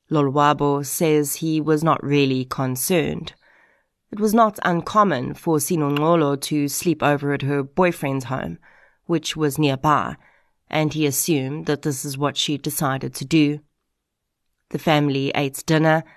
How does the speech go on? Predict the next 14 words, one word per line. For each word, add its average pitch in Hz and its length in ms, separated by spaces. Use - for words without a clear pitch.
and 151 320
then 147 260
locked - 500
the 156 100
door 135 280
to - 120
their 135 160
home, 139 460
settling 143 500
in 131 240
for 143 200
a 135 60
night's 131 400
rest. 143 520